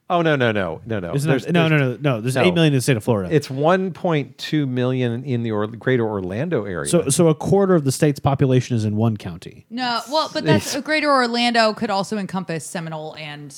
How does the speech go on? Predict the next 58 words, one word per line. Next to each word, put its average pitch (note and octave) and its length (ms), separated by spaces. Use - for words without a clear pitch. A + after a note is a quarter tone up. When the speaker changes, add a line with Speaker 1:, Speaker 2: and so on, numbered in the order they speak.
Speaker 1:
Yeah. F#2+ 360
So, F#3 460
Speaker 3:
Uh, G3 40
Speaker 1:
yeah. E3+ 60
Speaker 2:
But, G3+ 240
but F#3+ 140
you G#3+ 160
were G3+ 100
specifically F3 540
applying D3 320
through C3+ 100
Orange B2+ 280
County A#2+ 340
at F2+ 60
the F#2+ 60
time. F2+ 360
Speaker 1:
Yeah. A3+ 80
Speaker 3:
Yeah, G3+ 120
Speaker 2:
But G#3+ 260
Speaker 3:
but D3 80
Speaker 2:
my, A3+ 140
my G#3+ 40
point, A3+ 280
though, E3 140
my D3+ 140
point F3+ 240
in C3 80
all A2+ 140
of G2+ 80
that G2+ 140
is F2+ 160
this. - 380
Uh, G2+ 300
when C#3 220
you C#3 140
do C#3+ 220
not G#3+ 180
have D3 240
a B2+ 120
readily C#3 500
available A2+ 520
system A2+ 440
of F#2 80
support, - 560
Speaker 1:
Yeah. A2 160
Speaker 2:
when C3+ 140
you C3+ 100
make D3 380
it A#2+ 240
pulling B2+ 400
teeth, - 400
and D3 140
you D3+ 100
have D#3+ 240
a D3 60
group F3 260
of D3 160
people C3 540